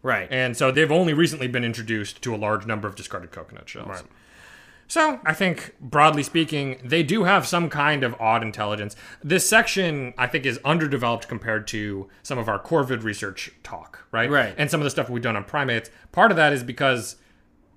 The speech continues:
Speaker 2: we do stuff in the air and they do stuff in the water. It's a little hard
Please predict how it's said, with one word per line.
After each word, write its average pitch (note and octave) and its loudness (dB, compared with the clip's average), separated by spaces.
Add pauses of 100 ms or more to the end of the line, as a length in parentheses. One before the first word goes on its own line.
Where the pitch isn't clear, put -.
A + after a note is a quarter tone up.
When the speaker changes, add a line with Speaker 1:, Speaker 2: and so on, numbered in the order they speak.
(160)
Speaker 2:
we B2 -4
do D#3 0
stuff F3 0
in D3+ -4
the D3+ -2
air E3 6
and C#3+ 0
they C3+ 4
do C#3 0
stuff C#3+ 0
in D3 -2
the C#3 2
water. C#3+ 6
It's B2 -4
a C3+ 0
little C#3+ 0
hard C3 2